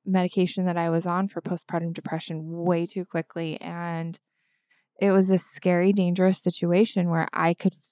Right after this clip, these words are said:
feel myself, like, in a just plunge of mental health where I was just spiraling to the bottom so fast. And I was sitting in my closet crying. And I just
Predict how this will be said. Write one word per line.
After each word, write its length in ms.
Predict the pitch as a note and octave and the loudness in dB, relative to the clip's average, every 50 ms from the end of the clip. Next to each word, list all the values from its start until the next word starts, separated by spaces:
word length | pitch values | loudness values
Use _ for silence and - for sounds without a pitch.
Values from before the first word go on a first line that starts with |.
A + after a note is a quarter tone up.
| - _ - | -20 _ 0
feel 400 | - F3 F3 F3 F3 E3+ F3 F3 | 2 6 6 8 8 6 4 4
myself, 600 | E3+ E3 E3+ D#3+ - - D#3+ E3 E3 F3 F3+ - | 2 -2 -2 -4 -2 0 2 2 2 2 0 -4
like, 240 | - D3 D#3 - - | -2 -2 -2 -4 -4
in 220 | - - E3+ E3 | -6 -4 -4 -2
a 220 | E3 D#3+ D#3 D#3 F#3+ _ _ _ _ _ - | -2 -2 -4 -4 -6 _ _ _ _ _ -12
just 240 | - F3+ E3 - - _ _ _ _ _ _ _ _ _ _ _ _ _ _ _ - | -8 -8 -8 -8 -10 _ _ _ _ _ _ _ _ _ _ _ _ _ _ _ -10
plunge 680 | C#3+ D3 D#3+ F#3+ F#3 F#3 E3+ D#3+ - - E3+ F3+ - - | -6 -2 2 4 4 4 4 2 0 -2 -6 -8 -8 -4
of 320 | - - D#3 D#3+ E3+ F3+ - | -2 -2 0 -2 -2 -6 -6
mental 380 | F3 E3+ E3 D#3+ - - E3 | -4 -4 -4 -4 -4 -4 -6
health 320 | D#3 - F3 D3+ D3+ - - - | -4 0 2 2 2 0 -2 -4
where 120 | - D#3 | -4 -2
I 140 | D3+ D3+ D3 | 0 0 0
was 180 | D#3 E3 - | 0 -2 -4
just 260 | - - - - - _ _ _ _ _ _ _ _ _ _ _ _ _ _ _ _ _ _ _ _ _ _ _ - | -6 -12 -10 -12 -12 _ _ _ _ _ _ _ _ _ _ _ _ _ _ _ _ _ _ _ _ _ _ _ -14
spiraling 920 | - - - - - - - G3 F3+ F#3+ G3+ G3+ G3 F#3 F3 E3+ D#3+ D#3+ E3 | -12 -10 -10 -10 -4 2 4 4 6 6 6 6 4 4 2 0 -2 -4 -6
to 120 | - - F3 | -6 -4 0
the 120 | E3 F3 F3 | 0 2 4
bottom 380 | E3+ E3 E3 E3+ D3+ D3 D#3+ | 4 4 4 2 0 -2 -4
so 420 | - - - - - F3 E3+ F#3 F#3 | -6 -8 -6 0 2 4 4 4 2
fast. 720 | - - - E3 F3 D#3+ C#3+ D3 F3 - - - - - | 0 2 4 4 4 4 2 0 -2 -10 -16 -16 -14 -10
And 160 | - F3+ F3 E3+ | -8 -6 -4 -4
I 140 | D#3+ D#3 | -2 -2
was 140 | D#3+ D#3+ D#3+ | -2 -2 -2
sitting 400 | - - - - F#3 F#3 F#3+ G3 | -4 -4 0 2 2 2 4 2
in 100 | G3+ G3 | 2 2
my 120 | F#3 F3+ F3+ | 0 0 -2
closet 440 | - - E3+ E3 E3+ E3+ D#3+ - | -2 0 0 2 2 2 -2 -4
crying. 640 | - - - F3+ F3 E3 D#3+ D#3+ D#3+ D#3+ D#3 D#3+ F3+ _ _ _ _ _ _ _ _ _ _ _ _ _ _ _ _ _ _ _ _ _ _ - - | -6 -6 -2 0 0 2 0 0 -2 -2 -4 -6 -8 _ _ _ _ _ _ _ _ _ _ _ _ _ _ _ _ _ _ _ _ _ _ -10 -4
And 220 | - F3+ F3 E3+ E3+ | 0 0 0 0 0
I 120 | E3 E3+ | 0 0
just 300 | E3+ - F3 - - - | 0 0 -2 -4 -6 -12